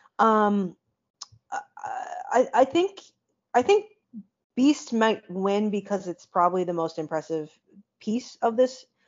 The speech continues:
but I think you're right about, um, Robin Robin has a really good shot because it's the most accessible and probably the easiest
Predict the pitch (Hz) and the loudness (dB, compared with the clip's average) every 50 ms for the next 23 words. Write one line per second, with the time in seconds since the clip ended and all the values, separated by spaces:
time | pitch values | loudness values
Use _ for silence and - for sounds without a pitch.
0 | _ _ _ _ - 214 214 220 220 302 277 262 - 214 185 175 180 175 175 175 | _ _ _ _ 6 6 6 6 6 2 0 2 2 0 0 2 4 4 4 4
1 | 175 170 165 160 160 156 147 - - - 160 160 160 160 156 156 156 151 156 - | 2 2 2 2 2 2 2 0 -4 -8 -8 -6 -6 -6 -8 -8 -10 -12 -14 -16
2 | _ _ _ _ _ - - _ _ _ _ _ _ _ - 208 208 220 214 208 | _ _ _ _ _ -20 -20 _ _ _ _ _ _ _ 2 4 4 6 6 4
3 | 196 185 175 175 170 156 165 165 151 - 156 147 156 151 151 139 135 - 139 139 | 4 4 4 4 2 0 -4 -6 -6 -6 -8 -10 -8 -8 -6 -6 -6 -6 -8 -10
4 | 131 - - 131 123 - - - 151 - 156 143 147 - _ 143 139 139 - - | -10 -8 -8 -8 -8 -6 -8 -12 -10 -10 -12 -12 -12 -16 _ -12 -12 -10 -12 -14
5 | 139 - - 156 143 - - 135 131 127 131 - - 147 147 - - 147 147 143 | -20 -10 -10 -8 -8 -8 -10 -10 -6 -6 -6 -6 -8 -10 -12 -4 -2 -2 -2 -2
6 | 135 143 147 131 139 - - 147 143 151 143 135 - - - _ | -4 -8 -8 -10 -10 -12 -12 -12 -10 -10 -12 -14 -14 -20 -20 _